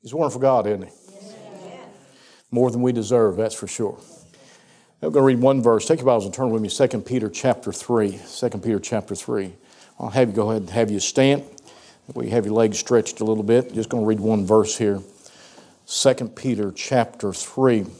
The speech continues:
Speaker 1: We're beginning a series. We've titled the series, Growing to Bring Him Glory. Growing to Bring Him Glory. Verse eighteen here, it says,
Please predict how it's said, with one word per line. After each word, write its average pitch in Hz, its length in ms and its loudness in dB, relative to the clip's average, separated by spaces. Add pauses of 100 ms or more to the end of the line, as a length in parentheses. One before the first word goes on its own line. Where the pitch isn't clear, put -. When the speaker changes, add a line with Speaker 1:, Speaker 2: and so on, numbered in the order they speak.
(460)
Speaker 1:
We're 113 120 -2
beginning 113 560 4
a 101 360 4 (480)
series. 120 800 4
We've 101 200 -6
titled 123 460 2
the 98 100 -6
series, 113 460 2
Growing 117 680 4 (760)
to - 80 -6
Bring 120 300 2
Him 113 200 -2
Glory. 113 440 2 (960)
Growing 117 640 4 (720)
to 123 80 -8
Bring 110 200 -2
Him 101 120 -6
Glory. 101 380 -2 (1700)
Verse - 220 0
eighteen 139 420 2
here, 117 260 0
it 117 80 -4
says, 120 580 2